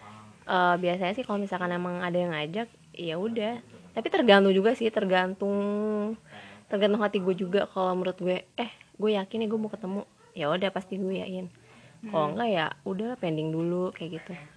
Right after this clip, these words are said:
Speaker 1: Apalagi yang sekarang lagi corona juga kan,
Speaker 2: Hmm.
Speaker 1: jadi pasti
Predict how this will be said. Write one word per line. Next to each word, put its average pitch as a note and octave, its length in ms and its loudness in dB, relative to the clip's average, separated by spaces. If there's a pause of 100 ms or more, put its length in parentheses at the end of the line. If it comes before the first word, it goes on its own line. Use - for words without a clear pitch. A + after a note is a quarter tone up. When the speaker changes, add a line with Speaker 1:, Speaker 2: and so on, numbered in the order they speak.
Speaker 1:
Apalagi E3 320 0
yang A3 100 -2
sekarang A3+ 320 -4
lagi G#3 160 4
corona F#3+ 440 6
juga F3+ 360 0
kan, E3+ 480 0
Speaker 2:
Hmm. F3+ 80 0
Speaker 1:
jadi E3+ 200 0
pasti A3 260 0